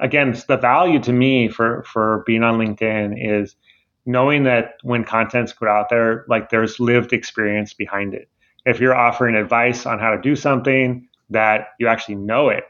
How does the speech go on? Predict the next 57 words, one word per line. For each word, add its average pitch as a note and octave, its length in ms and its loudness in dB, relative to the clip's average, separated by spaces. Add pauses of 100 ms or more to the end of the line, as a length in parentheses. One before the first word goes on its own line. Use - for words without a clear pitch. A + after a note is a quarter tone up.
(380)
To B2+ 120 -2
me, D3 440 2
I, C3 200 -4
I, - 380 -6
I B2+ 80 2
like C3+ 300 2
the B2 160 2
authenticity, A#2 640 0
and A2 80 2
I G#2+ 60 -4
feel C3 140 0
the A#2 80 2
same A2 260 0
thing A2 220 -4
with G#2 140 -8
the A2 80 -6
comments. A2+ 600 -2
Like, A2 180 -4 (400)
you C3 60 -2
know, A#2 60 2
I A#2 80 4
wanna, B2+ 440 2
I B2 60 -2
wanna C3 180 2
know A#2+ 120 2
the G#2 80 2
comments A2 360 0
coming A2 220 -6
from A2 160 -8
someone. G#2 280 -2
I'd A#2+ 140 2
rather C3 200 2
have A2+ 180 2
someone A2+ 280 0
just A2 160 -4
say, A2+ 140 2
"Hey, D#3 380 0
great C3+ 240 0
post," D3+ 400 -2
and G#2 260 -2 (120)
th-, D#3 160 2 (100)
three D3+ 160 2
or C3+ 60 2
four C#3 160 2
sentences C#3 520 0
are A2+ 120 0
generated G#2+ 420 2
by G2+ 260 2
A G#2 120 0
I. G#2 220 2
I G#2 40 -6
just A2+ 180 -12
think G#2 200 -4
that A2 180 -4
the A2 100 -4
authenticity A#2 720 -2
factor G#2+ 520 -2